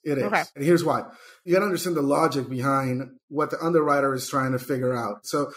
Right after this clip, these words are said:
Speaker 1: the way that I explain it is underwriting is looking at the past to predict the future. I had a client, for example, she was very excited. She's like, "Jose, I left my corporate job. I just opened my business and I think I'm ready to buy a house."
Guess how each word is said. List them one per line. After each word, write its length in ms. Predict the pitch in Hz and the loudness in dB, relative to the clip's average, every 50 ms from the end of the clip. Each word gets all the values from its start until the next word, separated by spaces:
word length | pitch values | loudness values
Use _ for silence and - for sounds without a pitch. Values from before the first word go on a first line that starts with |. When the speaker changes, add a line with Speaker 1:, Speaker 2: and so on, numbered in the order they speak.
| - - _ _ | -20 -20 _ _
Speaker 1:
the 80 | 160 | 0
way 140 | 170 190 214 | 0 2 2
that 180 | 220 214 208 190 | 0 0 0 2
I 100 | 180 170 | 2 2
explain 560 | 156 143 - - - - 160 151 151 151 143 | 0 -2 -6 -10 -8 -6 -4 -2 -2 -2 -2
it 120 | 131 127 | -2 -4
is 240 | 131 127 131 127 - - | -4 -6 -6 -6 -4 -2
underwriting 580 | 165 180 185 175 165 160 160 156 156 151 143 | 0 2 4 4 4 4 2 0 -2 -4 -4
is 260 | 135 135 135 135 123 135 | -2 -2 -4 -4 -4 -6
looking 180 | 151 143 143 | -6 -4 -4
at 60 | 139 135 | -4 -6
the 80 | 131 | -8
past 380 | 123 - 165 165 175 170 - - | -10 -2 0 2 2 2 0 -6
to 60 | 143 | -4
predict 280 | 127 139 123 135 120 - | -4 -2 -2 -2 -4 -4
the 60 | 123 | -8
future. 420 | - - 131 123 117 - - 90 - _ _ _ _ _ | -6 -4 -6 -6 -6 -6 -12 -12 -14 _ _ _ _ _
I 20 | 156 | -4
had 140 | 156 170 | -2 -2
a 40 | 160 | -4
client, 380 | - - 175 165 160 156 147 - | -2 0 2 2 2 2 0 -2
for 100 | 139 139 | -2 -2
example, 520 | 135 120 135 131 131 120 131 127 127 131 127 | 0 0 -2 -2 -2 -2 -4 -6 -8 -8 -10
she 160 | - - - | -12 -10 -8
was 120 | 151 135 123 | -8 -6 -2
very 180 | 143 151 147 | -2 -2 -2
excited. 500 | 147 143 - - 139 131 127 127 127 131 | -2 -4 -4 -4 -2 -2 -2 -4 -4 -6
She's 160 | 123 - 139 | -8 -8 -2
like, 140 | 135 135 131 131 - - _ _ _ _ | -2 -2 -4 -4 -12 -20 _ _ _ _
"Jose, 360 | - 156 185 233 233 226 226 226 226 | -6 0 2 2 4 2 0 0 -2
I 40 | 143 | -2
left 220 | 147 185 208 202 | 0 0 0 0
my 100 | 202 190 | -2 -4
corporate 400 | 180 - - 208 190 180 190 180 | -4 -2 -4 -4 -2 0 -2 -2
job. 200 | - 202 196 190 180 | 0 0 2 2 2
I 80 | 165 | 2
just 280 | 139 131 208 208 196 - | 2 2 0 0 0 -2
opened 240 | 208 180 190 185 180 | -2 0 0 0 2
my 140 | 175 170 170 | 2 2 4
business 400 | 170 180 180 156 147 139 131 127 - - - - _ _ | 4 4 2 2 0 -4 -6 -6 -10 -16 -20 -20 _ _
and 140 | 131 139 | -8 -4
I 140 | 160 180 196 | -2 -2 -2
think 180 | 190 196 196 165 | -2 -4 -4 -2
I'm 140 | 160 156 160 | -4 0 4
ready 180 | 175 180 180 | 6 6 6
to 100 | 160 143 | 4 -2
buy 260 | 131 131 160 156 156 | -2 0 0 0 0
a 20 | 147 | -2
house." 460 | 120 135 127 117 113 110 - - - | -6 -6 -8 -8 -8 -8 -10 -12 -12